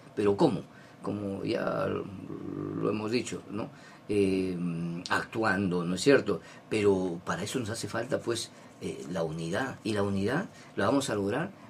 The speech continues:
mediante una organización, una organización que cada vez se, se vea más fortalecida, ¿no? Y yo creo que sí lo podemos lograr. Yo estoy seguro que existimos muchos, eh, aloncinos, ¿ya?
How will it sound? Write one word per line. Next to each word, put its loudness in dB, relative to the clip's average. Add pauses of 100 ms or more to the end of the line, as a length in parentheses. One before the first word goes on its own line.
mediante 0
una 0
organización, 0 (420)
una -4
organización 0
que -4
cada 0
vez 4
se, -6 (100)
se -2
vea 4
más 0 (460)
fortalecida, 2 (380)
¿no? -2 (240)
Y -2
yo -2
creo -4
que -6
sí 4
lo 2
podemos 4
lograr. 2 (480)
Yo -2
estoy 2
seguro 4
que 6
existimos 4
muchos, 8 (420)
eh, 0
aloncinos, 8 (400)
¿ya? 0